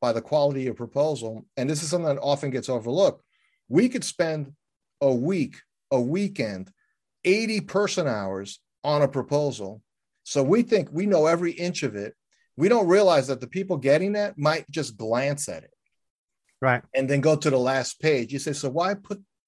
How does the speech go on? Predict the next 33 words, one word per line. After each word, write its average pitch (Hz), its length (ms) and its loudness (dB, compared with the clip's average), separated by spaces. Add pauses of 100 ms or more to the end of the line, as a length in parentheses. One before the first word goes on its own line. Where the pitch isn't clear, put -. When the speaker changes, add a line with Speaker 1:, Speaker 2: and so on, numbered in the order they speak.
(160)
Speaker 1:
all 165 160 -2
that 202 160 -2
effort 233 320 -8
in?" 147 120 -12 (500)
Because 151 260 2
that 214 280 0
glance, 185 760 0 (340)
they're 190 240 4
making 180 360 2
a 151 60 -2
judgment. 135 480 0
We 135 80 0
do 143 160 -2
it 127 60 0
all 151 180 2
the - 120 -14
time 160 120 -6
with 147 160 -4
branding, 113 640 -4
and 117 140 -6
I'm 113 100 -4
sure 131 180 -6
this 131 120 -4
is 127 60 -8
what 135 160 2
happened. 214 360 -4
They 135 80 -2
make 180 220 -2
a 196 60 2
judgment 139 520 0
in 117 80 -4
that 156 220 -2
moment, 147 560 4